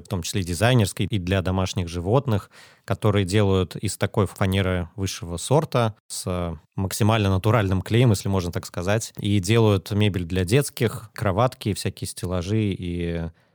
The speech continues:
всякие эти лошадки, м, стульчики и прочее. И действительно они сертифицированы.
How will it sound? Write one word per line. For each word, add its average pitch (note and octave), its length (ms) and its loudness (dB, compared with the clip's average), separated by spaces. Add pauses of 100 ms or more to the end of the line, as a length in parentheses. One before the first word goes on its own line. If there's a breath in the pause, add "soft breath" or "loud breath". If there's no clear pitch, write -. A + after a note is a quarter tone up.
(160)
всякие F2 600 -4 (160)
эти D#2+ 140 -10
лошадки, E2+ 880 -4
м, - 320 -10
стульчики - 580 -10
и - 20 -8
прочее. G#2 520 -2 (180)
И G#2+ 100 -4
действительно A2+ 420 2
они G2 140 2
сертифицированы. E2+ 800 -6